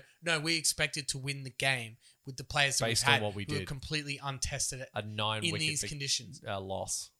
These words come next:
Speaker 2: Woof.
Speaker 1: Are you shitting me? I mean, Jack Leach, he's done. Uh, he doesn't play another test.
Speaker 2: Nah, well, uh, there, there was a spinner in the Lions game.
Speaker 1: Bess.
Speaker 2: Is a better chance.
Speaker 1: Bess, but, I mean, they just got absolutely pantsed.
Speaker 2: Hmm.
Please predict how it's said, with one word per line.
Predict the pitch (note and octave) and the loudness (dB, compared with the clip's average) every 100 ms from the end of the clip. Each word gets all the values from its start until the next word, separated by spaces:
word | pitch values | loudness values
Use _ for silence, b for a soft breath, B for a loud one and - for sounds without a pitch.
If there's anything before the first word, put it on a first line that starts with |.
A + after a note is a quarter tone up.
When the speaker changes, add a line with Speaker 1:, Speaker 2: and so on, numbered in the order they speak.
| - | -16
Speaker 2:
Woof. | F#2 F2 | -12 -6
Speaker 1:
Are | F#3+ | -2
you | G3 | 2
shitting | A#3 G#3+ | 0 0
me? | A#3+ - b b b | -12 -14 b b b
I | F3+ | -2
mean, | F3 D#3 | 0 0
Jack | E3 F#3+ - | 4 4 2
Leach, | C3+ D3 B2+ - - | 0 0 0 -6 -8
he's | - F#3 C#3 | -4 -4 -2
done. | - E3+ _ | -4 -6 _
Uh, | E3 | 0
he | D#3+ F3 | 2 4
doesn't | F3+ E3 | 4 2
play | D3 D#3+ D3 C3+ - | 0 0 0 -6 -10
another | D3+ D3 C#3 | -4 -4 -2
test. | - C3 - - _ _ _ _ _ _ _ _ _ A2+ | -4 -2 -2 -2 _ _ _ _ _ _ _ _ _ -2
Speaker 2:
Nah, | A2+ G#2+ A2 A2 A2+ | 2 4 4 2 0
well, | B2 B2 B2 | 0 -2 -2
uh, | B2+ G#2+ | -4 -4
there, | A#2+ A#2 A2 | -4 -2 -2
there | A#2+ | -2
was | A2+ | 2
a | A2+ | 6
spinner | - C3+ C3 B2 A2+ | 6 4 2 2 0
in | A2 A2 | -2 -2
the | G#2+ | -2
Lions | G#2 G#2 G2+ A2 A2 | -2 -2 -2 -2 -6
game. | F#2 F2+ F#2+ G#2+ | -6 -6 -6 -4
Speaker 1:
Bess. | D3 E3+ - - - | -2 4 6 6 4
Speaker 2:
Is | A#2 | -2
a | G2+ | -4
better | - G#2+ G2+ | -2 -2 -2
chance. | - F#2 F2 | -2 -4 0
Speaker 1:
Bess, | D#3+ D3 - - - | 0 2 2 0 -2
but, | D3 - - _ _ C#3+ | -4 -6 -20 _ _ 0
I | |
mean, | D3+ C#3+ | 2 4
they | C#3 D3+ | 4 4
just | C#3 | 2
got | - D3 | -4 -4
absolutely | C#3 C3 C#3+ B2+ A#2+ | -4 -4 -6 -8 -12
pantsed. | - C3 C#3 - - _ - | -10 -10 -6 -4 -4 _ -10
Speaker 2:
Hmm. | G2+ G2 | -6 -6